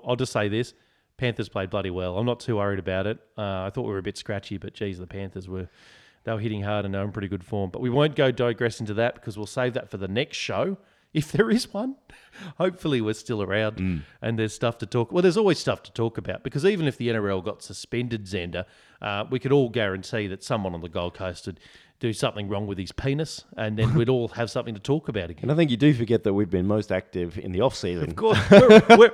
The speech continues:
Speaker 1: we're off-season specialists, so
Speaker 2: So this is our bread and butter.
Speaker 1: <laughs>
Speaker 2: We'd find, we'd find something to talk about regardless.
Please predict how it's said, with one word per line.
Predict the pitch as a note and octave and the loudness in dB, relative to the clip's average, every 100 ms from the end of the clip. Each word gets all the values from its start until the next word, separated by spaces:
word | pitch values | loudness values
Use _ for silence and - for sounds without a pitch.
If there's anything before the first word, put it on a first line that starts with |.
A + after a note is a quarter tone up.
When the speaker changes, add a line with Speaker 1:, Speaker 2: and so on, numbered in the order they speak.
| - | 4
Speaker 1:
we're | - G3+ | 6 8
off-season | E3 - D3 B2 G#2+ | 6 2 -2 0 -2
specialists, | G2 - G3 G#3 C#3 F#2+ - - - - | 0 2 2 0 -4 -6 -8 -18 -20 -20
so | - C#3+ A#2 | -6 0 2
Speaker 2:
So | A2+ | 4
this | A2 | 2
is | A2 | 0
our | |
bread | F2+ G#2 E2+ | 2 0 0
and | F#2+ | 2
butter. | A2 F#2+ D#3 - - F3+ | 2 2 -4 -8 -6 -6
Speaker 1:
<laughs> | - D#3 - | -2 -6 -4
Speaker 2:
We'd | A#2 | -8
find, | - G#2+ G2 - | -2 -4 -4 -6
we'd | D3 | -4
find | - G2+ | 0 0
something | F#2 F#2 E2+ | 0 -2 -4
to | |
talk | E2 F2 E2+ | -2 -2 -2
about | E2 | -2
regardless. | C#2+ D#2+ E2 D2+ - | -4 -4 -4 -4 -10